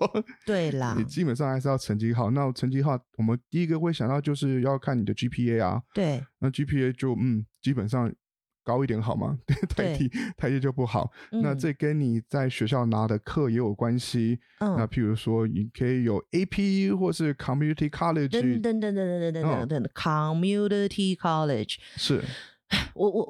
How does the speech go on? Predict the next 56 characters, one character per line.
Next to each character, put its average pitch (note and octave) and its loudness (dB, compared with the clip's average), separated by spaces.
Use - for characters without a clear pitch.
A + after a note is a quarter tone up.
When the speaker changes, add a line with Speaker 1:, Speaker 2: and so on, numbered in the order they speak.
Speaker 1:
我 F3+ 0
儿 A#3+ 0
子 G#3 -4
现 A3 -2
在 G#3+ 0
光 G3+ 0
是 G3 0
上 E3+ 0
学 D3 -2
校 D#3+ 0
的 B2+ 0
课 D3 -2
哦， E2 -2
都 G3+ 0
已 C#3 0
经 E3+ 0
很 - -2
满 D#3+ 0
了。 - -2
那 D3+ 0
我 E3+ 0
觉 E3 0
得 F3+ 0
看 G#3+ -2
他 G3+ 2
有 C#3 2
时 D#3+ 0
候 F3 0
都 F3+ 2
觉 D#3 0
得 D3 2
要 E3 0
往 C#3+ 0
生 C#3+ 0
哦。 - -2
那 D#4+ -2
怎 E3 -2
么 E3 -2
可 F#3+ -2
能 D#3+ 0
还 G3+ 0
有 A3+ 2
时 E3 0
间 G3 0
去 A3+ 0
什 E3 -2
么， C3 2
什 D3+ 0
么 C3+ 0
community F3+ 0
college， E3 -2
然 C#3+ 0
后 F3+ 0
去 - -4
拿 B2+ 0
课？ - -2